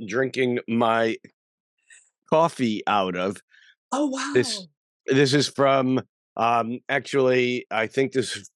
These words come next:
Speaker 1: from sometime in the mid nineties, although it says that the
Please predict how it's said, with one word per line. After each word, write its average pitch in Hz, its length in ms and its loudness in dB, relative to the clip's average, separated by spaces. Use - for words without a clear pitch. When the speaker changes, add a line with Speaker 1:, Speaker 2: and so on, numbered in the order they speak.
Speaker 1:
from 123 380 -2
sometime 131 500 -2
in 113 120 -2
the 113 60 0
mid 117 220 0
nineties, 107 720 -2
although 110 380 0
it 104 100 -6
says 113 280 0
that 95 240 -4
the 113 180 -6